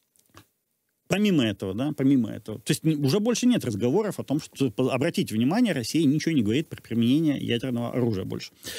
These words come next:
А, помимо этого, Китай резко сократил, конечно, и закупки российской нефти, Китай от-,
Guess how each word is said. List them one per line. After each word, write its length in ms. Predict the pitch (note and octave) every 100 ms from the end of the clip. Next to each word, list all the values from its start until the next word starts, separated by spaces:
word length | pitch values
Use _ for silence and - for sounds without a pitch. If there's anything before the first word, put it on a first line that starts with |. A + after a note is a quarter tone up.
| - - -
А, 380 | B2+ B2 B2 A#2+
помимо 340 | F#3 G3+ F#3
этого, 240 | D#3 B2+ B2
Китай 360 | C3+ D#3+ D3
резко 260 | C3+ C3 B2
сократил, 400 | A#2+ - A#2+ A#2+
конечно, 400 | A2 A2 G2+ G#2+
и 260 | - G#2+ A2
закупки 440 | A#2+ - A2 -
российской 400 | A2+ A2 A#2 -
нефти, 480 | B2 A#3 A#3 - F3+
Китай 360 | C3+ B2+ B2+
от-, 100 | A2+